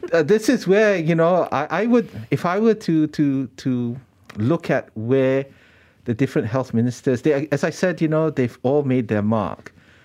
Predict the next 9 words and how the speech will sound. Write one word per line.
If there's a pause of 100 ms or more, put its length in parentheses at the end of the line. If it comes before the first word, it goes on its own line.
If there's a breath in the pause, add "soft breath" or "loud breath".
(260 soft breath)
And
unfortunately,
we (500 soft breath)
didn't
see
the, (800 soft breath)
uh, (240)
fruition (100)
or